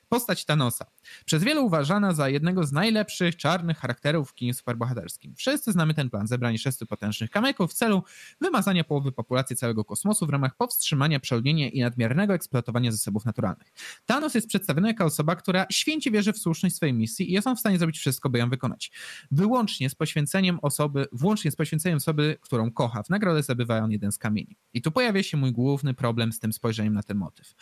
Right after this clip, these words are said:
W obu przykładach przedstawiony jest pogląd, jakoby dobro i zło były czymś bardzo subiektywnym. Jakby fakt, iż sama chęć czynienia dobra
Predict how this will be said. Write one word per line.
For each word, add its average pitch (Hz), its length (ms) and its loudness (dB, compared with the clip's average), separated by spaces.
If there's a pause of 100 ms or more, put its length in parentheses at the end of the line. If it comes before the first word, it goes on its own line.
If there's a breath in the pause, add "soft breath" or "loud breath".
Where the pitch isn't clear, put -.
(240 loud breath)
W 131 100 2
obu 370 180 2
przykładach 127 600 0
przedstawiony 170 520 -2
jest - 180 -4
pogląd, 160 260 2
jakoby 151 320 0
dobro 208 320 0
i 190 60 4
zło 170 200 2
były 175 180 2
czymś 151 240 -2
bardzo 147 240 0
subiektywnym. - 560 -4 (380 loud breath)
Jakby 151 240 2
fakt, 254 380 -2
iż - 180 -2
sama 254 440 2
chęć 185 400 0
czynienia 170 400 0
dobra 170 300 0